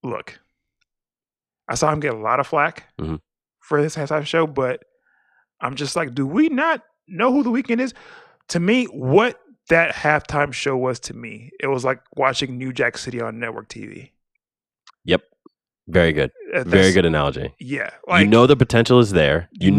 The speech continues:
Speaker 1: know
Speaker 2: what
Speaker 1: what
Speaker 2: you,
Speaker 1: it
Speaker 2: you know
Speaker 1: is.
Speaker 2: what it actually is going to be. It
Speaker 1: Yeah.
Speaker 2: should be, but you're getting a watered down version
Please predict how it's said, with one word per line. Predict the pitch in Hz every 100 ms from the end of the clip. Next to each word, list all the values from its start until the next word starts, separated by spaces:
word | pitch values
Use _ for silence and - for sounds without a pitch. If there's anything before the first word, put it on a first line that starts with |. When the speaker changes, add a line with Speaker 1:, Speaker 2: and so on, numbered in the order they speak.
| 120
Speaker 1:
know |
Speaker 2:
what | 143 -
Speaker 1:
what |
Speaker 2:
you, | 139
Speaker 1:
it | 139
Speaker 2:
you | 120
know | 147
Speaker 1:
is. |
Speaker 2:
what | 139
it | 107 -
actually | 113 - 107 82
is | 73
going | 80 73
to | -
be. | -
It | 98
Speaker 1:
Yeah. | 127
Speaker 2:
should | 147 117
be, | 76 92 - _ - -
but | 113 95
you're | 95
getting | 110 104
a | 87
watered | 76 87 101 104 -
down | 90 87 82 76
version | 82 82 73 67 65